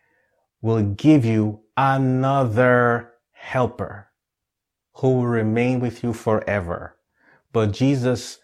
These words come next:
was referring to the Holy Spirit as the other helper that the Father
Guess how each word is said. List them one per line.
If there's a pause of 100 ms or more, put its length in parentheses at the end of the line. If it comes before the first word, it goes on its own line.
(140)
was
referring
to
the
Holy
Spirit
as
the
other
helper (240)
that
the
Father